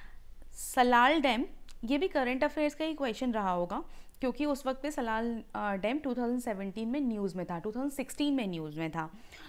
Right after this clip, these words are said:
So ये एक हाइड्रो इलेक्ट्रिकल पावर स्टेशन है, अ, run of a river hydro power project किस पे है? चेनाब रिवर, अ, रिवर पे है और रियासी district of Indian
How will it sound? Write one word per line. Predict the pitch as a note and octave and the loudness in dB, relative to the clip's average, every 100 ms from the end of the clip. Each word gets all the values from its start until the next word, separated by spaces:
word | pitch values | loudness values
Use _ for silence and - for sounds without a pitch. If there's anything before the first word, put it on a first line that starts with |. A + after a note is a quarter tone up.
| - - | -16 -4
So | D4 D#4+ A4 - - - - - - - - - | 0 0 -2 -10 -20 -20 -20 -20 -20 -18 -16 -4
ये | B3+ D4 | 2 2
एक | E4 | 0
हाइड्रो | - - G3+ G#3 G3 D#4+ D#4+ | -6 4 6 6 2 0 0
इलेक्ट्रिकल | A#3 G#3 - A3+ C#4+ | 0 -2 -4 -2 0
पावर | D4+ G#3 G#3 | 2 4 4
स्टेशन | - - F#3+ - A3 A3 | 0 -4 -4 -2 -2 0
है, | E4 - - - - - - | -2 -4 -20 -20 -18 -16 -2
अ, | A3 G3+ F#3 F#3 | 2 6 6 4
run | F#3+ C4 D#4 | 4 6 6
of | D#4 | 4
a | E4+ B3 | 4 4
river | G3+ A3 C#4+ A3+ | 4 2 2 4
hydro | G3 G3 C#4+ | 4 4 0
power | C4+ A3+ A#3+ | 2 4 4
project | A3+ G3+ B3 C4+ - - | 2 0 0 -2 -8 -2
किस | C#4 - | -2 0
पे | D#4+ | 0
है? | E4 A4+ A#4 | 0 0 -4
चेनाब | - B3+ A#3 C4 B3 | 0 2 4 4 4
रिवर, | A#3+ G#3+ G#3+ G3 | 2 2 0 2
अ, | G3 | 2
रिवर | F#3 F#3+ G3+ | 2 4 4
पे | G3+ C4+ | 4 2
है | E4 | 2
और | G4+ F4+ - - - - | 0 -2 -4 -14 -18 -6
रियासी | G3 A#3 A3+ A3 F4+ C#4 | 2 6 6 4 4 4
district | A3+ - C#4 E4 | 2 0 0 2
of | E4+ | 0
Indian | - A#3+ C4 | 2 2 4